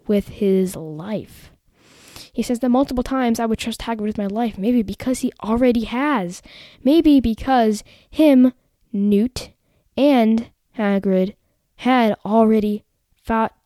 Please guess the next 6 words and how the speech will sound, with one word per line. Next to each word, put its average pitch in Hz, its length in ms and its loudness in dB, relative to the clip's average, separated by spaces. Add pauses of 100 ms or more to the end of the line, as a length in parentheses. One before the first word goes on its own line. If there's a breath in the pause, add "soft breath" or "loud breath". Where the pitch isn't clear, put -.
to 277 200 4
the 269 160 6
death 254 560 0
and 220 260 2
defeated 226 1000 2 (840)
Grindelwald. 180 640 2